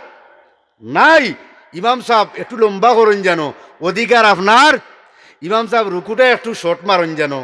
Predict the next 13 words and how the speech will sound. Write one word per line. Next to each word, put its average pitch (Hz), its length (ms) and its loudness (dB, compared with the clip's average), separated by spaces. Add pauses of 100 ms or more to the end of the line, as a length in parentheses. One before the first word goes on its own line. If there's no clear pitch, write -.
(460)
ই 160 120 -6
অধিকার 165 340 0
আপনার 147 360 -2
নাই। 139 300 0 (280)
কেউ 196 260 2
যদি 233 300 -4
কই, 247 180 2
"শর্ট 185 320 -4
মারো," 214 280 0
ইমামে 196 320 -6
লম্বা 175 300 -4
করতে 185 240 -4
হইব, 160 240 -6